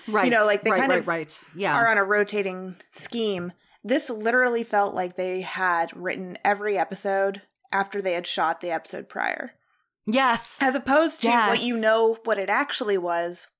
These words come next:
Speaker 2: all of these were written at the same time.
Speaker 1: Right.
Speaker 2: Like,
Speaker 1: Right.
Speaker 2: th-, it had to have been. It's
Speaker 1: It
Speaker 2: such
Speaker 1: had
Speaker 2: a
Speaker 1: to have been,
Speaker 2: small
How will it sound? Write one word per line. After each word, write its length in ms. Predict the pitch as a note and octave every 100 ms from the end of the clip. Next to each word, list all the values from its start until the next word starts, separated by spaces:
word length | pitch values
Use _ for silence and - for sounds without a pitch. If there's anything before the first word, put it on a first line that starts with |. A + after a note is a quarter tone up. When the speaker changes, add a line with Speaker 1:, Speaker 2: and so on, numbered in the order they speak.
| _ _ -
Speaker 2:
all 220 | E4 G#4
of 80 | A#3
these 180 | G#3+ G3
were 100 | F3
written 280 | A3+ B3+ E3
at 80 |
the 60 | -
same 280 | - - F#3+
time. 500 | A3 B3 - A#3 A#3 _ _
Speaker 1:
Right. 240 | B3+ E4 G#3+
Speaker 2:
Like, 200 | A#3+ - _ _ _ _ _ -
Speaker 1:
Right. 160 | D#4
Speaker 2:
th-, 120 | C#4+ -
it 60 |
had 260 | B3 F4 C#4
to 80 | F#3
have 180 | -
been. 160 | - -
It's 140 | A#3 A#3+
Speaker 1:
It 40 |
Speaker 2:
such 100 | D4+
Speaker 1:
had 80 | F4+
Speaker 2:
a 20 |
Speaker 1:
to 40 | C#4
have 80 | G#3+
been, 60 |
Speaker 2:
small 120 | B3+